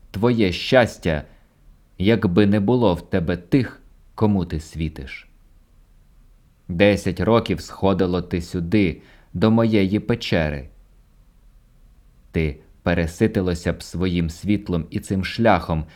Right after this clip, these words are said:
якби не було мене, мого орла і моєї змії. Але ми щоранку чекали на тебе,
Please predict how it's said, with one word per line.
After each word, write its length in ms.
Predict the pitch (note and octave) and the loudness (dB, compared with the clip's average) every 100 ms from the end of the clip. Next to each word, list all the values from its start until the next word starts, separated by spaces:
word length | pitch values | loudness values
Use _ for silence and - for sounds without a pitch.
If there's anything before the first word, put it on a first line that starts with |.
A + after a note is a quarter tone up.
| - _ - | -20 _ -2
якби 380 | A#2 A2+ G2+ | -2 0 2
не 160 | G#2 G#2+ | 2 2
було 320 | G#2 A#2 A2+ | 0 2 2
мене, 500 | A2 A#2 A2 D#2+ C#2+ - _ _ _ _ - | 2 2 0 -2 -4 -10 _ _ _ _ -2
мого 500 | F2+ E2+ E2+ E2 - | 0 0 -2 -4 -2
орла 560 | A#2 A#2+ A2+ E2+ C2+ - _ _ _ _ | 0 0 0 -2 -2 -10 _ _ _ _
і 80 | B2+ | -2
моєї 520 | B2+ B2 F2 D#2+ E2 | 0 0 0 -2 -4
змії. 540 | D#2 E2 G#2+ F2+ D2+ B1 _ _ _ _ _ _ _ _ _ _ _ _ _ _ | -4 -2 0 -2 -6 -14 _ _ _ _ _ _ _ _ _ _ _ _ _ _
Але 240 | A2+ A2+ A#2 | 4 4 4
ми 180 | A#2 | 2
щоранку 640 | A2 - A2+ B2 B2 A2 G2 | 0 2 6 6 6 2 -2
чекали 540 | - F#2+ A2+ A2 G2 | -2 -2 4 4 4
на 140 | F2 D#2+ | 0 0
тебе, 460 | F2+ E2 D#2 C#2+ | 0 0 -2 -6